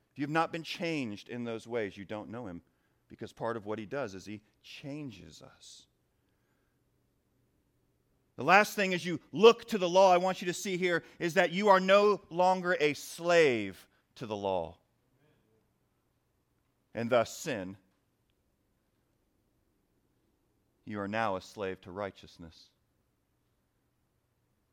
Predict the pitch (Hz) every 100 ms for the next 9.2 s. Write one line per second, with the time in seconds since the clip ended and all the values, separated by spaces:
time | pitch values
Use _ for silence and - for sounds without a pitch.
0 | _ _ 123 123 - 151 139 113 - 117
1 | - 131 113 98 92 92 95 98 - 101
2 | 90 90 _ _ _ _ _ _ _ _
3 | _ _ _ _ _ _ _ _ _ _
4 | _ _ _ _ _ _ _ _ _ _
5 | _ 98 110 101 120 123 139 95 82 82
6 | _ _ _ _ _ _ _ _ _ _
7 | _ _ _ - 87 98 95 95 101 104
8 | 104 87 85 87 92 92 95 90 101 98
9 | 95